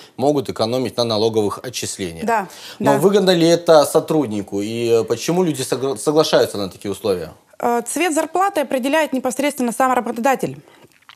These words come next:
Speaker 2: Э, работник, э, выходя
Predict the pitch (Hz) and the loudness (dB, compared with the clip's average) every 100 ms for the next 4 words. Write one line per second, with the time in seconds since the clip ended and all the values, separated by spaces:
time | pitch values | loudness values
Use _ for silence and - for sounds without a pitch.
0 | _ - - 226 220 214 214 208 247 247 | _ -14 -2 2 2 2 2 2 2 2
1 | 302 254 202 - 220 220 220 220 196 202 | 0 -2 -4 -2 0 0 0 -2 -2 -4
2 | - 285 240 240 180 | -2 0 2 2 0